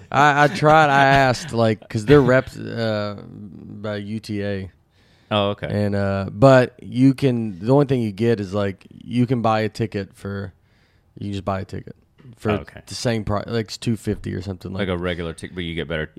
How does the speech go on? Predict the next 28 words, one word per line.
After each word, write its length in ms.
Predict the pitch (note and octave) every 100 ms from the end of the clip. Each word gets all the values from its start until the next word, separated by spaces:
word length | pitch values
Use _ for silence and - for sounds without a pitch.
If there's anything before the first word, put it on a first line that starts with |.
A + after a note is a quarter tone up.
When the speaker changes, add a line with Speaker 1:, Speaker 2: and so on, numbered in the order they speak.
| -
Speaker 2:
You, 200 | E2 C#3+
Speaker 1:
seats? 120 | D3
Speaker 2:
maybe 200 | D#3 E3+ D#3+
you 140 | D#3+
get 140 | D3
to 80 | D3+
sit 280 | C3+ - D#3+
in, 120 | C#3+
like, 180 | C3+ A#2+
the 120 | A#2
se-, 220 | A2+ C3+
nah, 300 | C3 D3 D3
we 180 | C#3 D3+
had 160 | F3 A#2
better 160 | A#2
seats 300 | A2 B2+ A2
than 180 | - G#2
we 80 | G#2
would 200 | G2+ A2
have 120 | G2+
got 340 | F2+ G2+ G2 - - B2 B2+ - _ -
if 500 | F2+ G2+ G#2+ - -
we 80 | A2
went 200 | G#2 F#2+
that 200 | G#2+ G#2
route. 320 | G2+ G2 -
Speaker 1:
Okay. 300 | - E2 D#2+ C#2 _ _ _ _ _ _ -
Speaker 2:
So 260 | - G#2